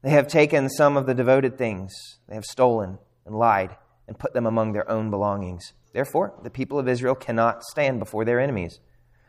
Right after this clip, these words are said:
They turn their backs before their enemies because they have become devoted for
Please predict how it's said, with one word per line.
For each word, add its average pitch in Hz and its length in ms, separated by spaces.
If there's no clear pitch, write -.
They - 100
turn 147 220
their 165 100
backs 147 300
before 147 260
their 143 160
enemies 170 420
because 127 300
they 135 420
have 117 460
become 107 580
devoted 110 720
for 98 500